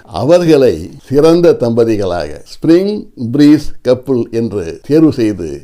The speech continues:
அறிவித்தார். பின்னர் அவர்களை ஏன் தேர்ந்தெடுத்தோம் என்று நடுவர் விளக்கம் சொன்னார். நடுவர் சொன்ன விளக்கத்தை கேட்டபின் அரங்கமே அதிர்ந்தது. அப்படி ஒரு கரவொலி.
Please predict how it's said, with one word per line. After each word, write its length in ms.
அறிவித்தார். 560
பின்னர் 420
அவர்களை 720
ஏன் 500
தேர்ந்தெடுத்தோம் 960
என்று 580
நடுவர் 680
விளக்கம் 480
சொன்னார். 440
நடுவர் 680
சொன்ன 280
விளக்கத்தை 800
கேட்டபின் 540
அரங்கமே 640
அதிர்ந்தது. 580
அப்படி 480
ஒரு 380
கரவொலி. 380